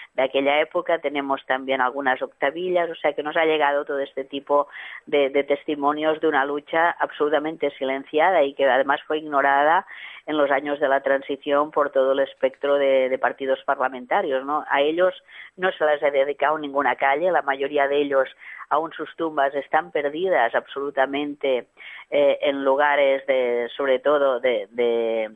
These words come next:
de lo, las montañas catalanas. Poco a poco se van reconociendo un poco dónde están, o sea, por ejemplo, a Ramón Vila Capdevila en Castellnou del Valles se ha hecho un pequeño, pequeñísimo museo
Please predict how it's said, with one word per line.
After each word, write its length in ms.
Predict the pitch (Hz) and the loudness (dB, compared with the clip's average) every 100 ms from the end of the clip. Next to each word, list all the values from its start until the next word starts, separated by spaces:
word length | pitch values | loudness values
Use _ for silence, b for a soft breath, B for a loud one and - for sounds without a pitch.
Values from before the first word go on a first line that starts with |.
| _ | _
de 120 | 127 | -4
lo, 260 | 127 120 113 | 0 0 2
las 260 | 117 131 - | 0 -2 -4
montañas 440 | 135 127 131 127 - | -4 -2 -2 -6 -4
catalanas. 720 | 135 120 143 156 143 170 247 _ B B B B B - | -2 0 0 0 0 -2 -4 _ B B B B B -4
Poco 220 | 202 202 | 0 0
a 120 | 190 | 2
poco 360 | 202 190 160 151 | 0 2 2 0
se 200 | 151 143 | 2 2
van 160 | 151 | 2
reconociendo 800 | 151 139 139 135 - 156 156 139 | -2 -4 -2 -2 -2 -2 0 0
un 100 | 139 | -2
poco 540 | - 143 135 120 117 - | -2 -2 0 2 0 0
dónde 240 | 143 143 | -2 0
están, 480 | 135 - 156 151 165 | -2 0 0 2 -2
o 80 | 147 | -6
sea, 300 | - 135 131 | -2 0 0
por 160 | 135 | -2
ejemplo, 320 | 131 139 135 135 | -4 -4 0 0
a 60 | |
Ramón 300 | 131 139 135 | 0 -2 -4
Vila 220 | 139 131 | -2 0
Capdevila 480 | 131 127 131 139 139 | 0 -2 -2 0 0
en 80 | 135 | 0
Castellnou 480 | 123 - 131 131 135 | -4 -4 -6 -4 -2
del 160 | 135 | -2
Valles 400 | 131 139 143 135 135 - B B - | 0 -2 -2 -8 -10 -16 B B -4
se 60 | 160 | 0
ha 100 | 147 | 0
hecho 300 | 147 156 143 | 0 -2 -2
un 120 | 143 | -2
pequeño, 520 | 143 - 170 170 143 | -4 2 4 4 0
pequeñísimo 720 | 131 120 139 156 - 151 147 | -2 -2 -4 -8 -8 -8 -8
museo 640 | 147 139 - 147 151 139 | -6 -8 -2 2 4 4